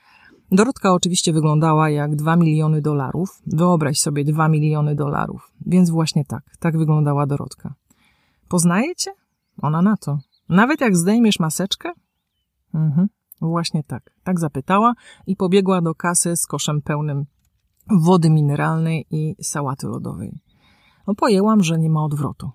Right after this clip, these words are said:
Postanowiłam, że po pierwsze, z Dorotką koniec, nigdy więcej, nie zamienię z nią ani słowa, i po drugie, że pozbędę się kilogramów, a do wakacji,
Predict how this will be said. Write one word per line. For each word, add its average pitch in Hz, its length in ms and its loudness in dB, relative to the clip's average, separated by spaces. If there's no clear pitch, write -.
Postanowiłam, 180 760 0
że 156 140 -2
po 220 140 -6
pierwsze, 139 580 -6
z 156 180 -2
Dorotką 180 480 0
koniec, 123 520 -6
nigdy 175 500 4
więcej, 131 440 -4
nie 208 260 6
zamienię 208 400 4
z 143 40 0
nią 131 180 0
ani 147 200 0
słowa, 165 460 -2
i 262 100 -2
po 180 140 2
drugie, 143 400 0
że 165 140 -2
pozbędę 147 520 0
się 156 160 -4
kilogramów, 147 720 0
a 165 100 2
do 208 160 4
wakacji, 214 640 0